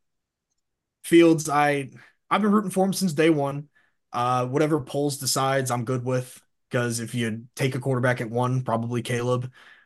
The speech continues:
um, you get a fresh, uh, contract reset, all that. And then if you stick with Fields, you get to trade back from one, maybe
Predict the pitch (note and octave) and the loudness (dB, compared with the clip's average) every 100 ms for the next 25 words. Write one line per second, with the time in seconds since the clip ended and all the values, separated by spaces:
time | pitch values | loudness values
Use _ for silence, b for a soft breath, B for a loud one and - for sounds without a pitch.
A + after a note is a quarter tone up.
0 | b A2+ A2 G#2+ G#2+ A2 G#2+ _ _ _ | b -2 0 0 -2 -6 -10 _ _ _
1 | _ _ _ A#2+ A#2 A#2 A2 C3+ A#2+ - | _ _ _ -6 -2 -2 -2 -2 0 0
2 | - A#2 A2 - - C3+ C3+ C3+ C3+ C3 | -2 -4 -4 -6 -2 0 2 0 0 -2
3 | - C3 B2+ _ _ _ A2+ A#2 A#2 A#2 | 0 0 -2 _ _ _ -2 0 0 -2
4 | A#2+ - _ _ _ - A#2+ A2+ A2+ G#2+ | -4 -8 _ _ _ -6 -4 -2 -2 -4
5 | G#2+ A2 B2 B2 D#3 C3 B2+ C#3 C#3 C3 | -4 -6 -4 -2 0 -2 -2 0 2 2
6 | B2 A#2 - B2+ A#2 C#3 C#3+ - C3+ C3 | -2 -4 -4 -4 -2 -2 -2 -2 -2 0
7 | C#3 C#3 C#3 - B2 A#2+ B2 | 0 -2 -6 -6 -4 -4 -8